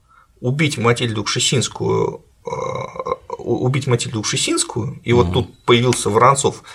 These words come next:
Speaker 1: то можно было бы просто убить её и, э,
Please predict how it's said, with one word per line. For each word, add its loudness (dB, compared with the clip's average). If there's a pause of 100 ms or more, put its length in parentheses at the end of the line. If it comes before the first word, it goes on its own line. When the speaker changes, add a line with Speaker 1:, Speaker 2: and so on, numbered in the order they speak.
(320)
Speaker 1:
то 4
можно 6
было 4
бы 2
просто 2
убить -4 (480)
её 4 (160)
и, 0 (420)
э, -2